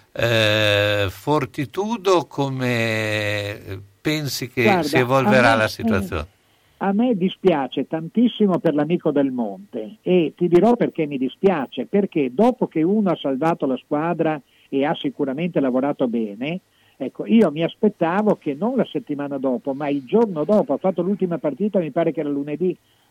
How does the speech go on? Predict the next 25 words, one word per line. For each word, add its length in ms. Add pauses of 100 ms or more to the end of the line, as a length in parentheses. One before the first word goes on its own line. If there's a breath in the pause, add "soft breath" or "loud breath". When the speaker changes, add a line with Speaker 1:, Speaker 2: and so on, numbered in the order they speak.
Speaker 2:
martedì 500
per 180
me 180
dovre-, 300
avrebbe 320
dovuto 360
esserci 440
una 140
dichiarazione 640
della 180
società 640 (340 soft breath)
che, 120
eh, 1000
davano 380
fiducia 500
naturalmente 680
ad 80
Almonte. 580 (500 soft breath)
Dopodiché 920 (160)
potevano 480
mettersi 480
d'accordo 560
in 120
mille 280
modi. 400